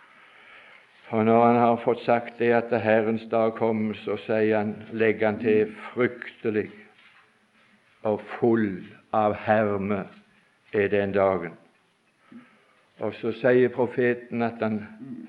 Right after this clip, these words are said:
så, han så at jorda ble til en ørken den dagen, på grunn av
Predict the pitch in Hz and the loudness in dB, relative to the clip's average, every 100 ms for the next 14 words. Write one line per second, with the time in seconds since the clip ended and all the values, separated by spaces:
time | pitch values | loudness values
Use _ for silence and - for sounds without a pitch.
0 | - - 113 104 95 87 - - - _ | -14 2 4 4 0 -6 -18 -20 -20 _
1 | _ - - _ _ - 107 - 113 113 | _ -20 -20 _ _ -12 -10 -2 0 2
2 | 117 113 113 104 120 131 123 101 101 92 | 2 0 -2 2 2 2 -2 -2 -2 -4
3 | - _ _ _ _ _ _ _ 104 110 | -12 _ _ _ _ _ _ _ -2 0
4 | 110 110 113 110 113 117 113 - - - | 0 -2 -2 -2 -2 0 0 -2 -14 -10
5 | 101 - _ _ _ _ 98 95 95 87 | -10 -10 _ _ _ _ -6 -4 -2 -2
6 | 87 - - _ _ _ _ _ _ _ | -4 -10 -20 _ _ _ _ _ _ _
7 | _ _ _ _ _ _ _ _ - - | _ _ _ _ _ _ _ _ -20 -20
8 | - _ _ - - - - - - 107 | -20 _ _ -20 -20 -16 -16 -16 -2 -2
9 | 101 107 113 107 110 101 | 0 0 0 0 -2 -2